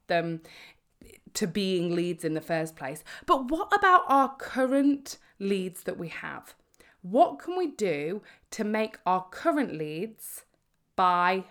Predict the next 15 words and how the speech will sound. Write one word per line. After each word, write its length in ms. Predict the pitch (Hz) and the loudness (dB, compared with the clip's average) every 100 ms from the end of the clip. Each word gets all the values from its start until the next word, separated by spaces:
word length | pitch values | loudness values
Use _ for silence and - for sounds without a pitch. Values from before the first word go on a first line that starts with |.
| - | -10
more? 380 | 165 143 113 - _ _ _ - - _ _ _ _ - - - - - | -6 -6 -8 -16 _ _ _ -20 -20 _ _ _ _ -20 -20 -20 -20 -10
The 80 | 240 | -10
first 580 | - - 302 320 302 - | -6 0 2 2 0 -2
thing 180 | 240 220 | -2 -2
that 100 | - | -4
we 100 | 196 | -4
need 220 | 180 170 | -4 -8
to 100 | 156 | -10
do 380 | 156 147 202 240 | -8 -4 -2 -2
is 160 | 202 | -4
when 160 | 185 202 | -4 -2
we're 140 | 220 | -4
creating 600 | 220 - 196 190 190 190 | -6 -6 -4 -2 -4 -6
our 180 | 165 160 - | -6 -4 -4
offers, 560 | 220 - 143 - - | -4 -4 -10 -8 -10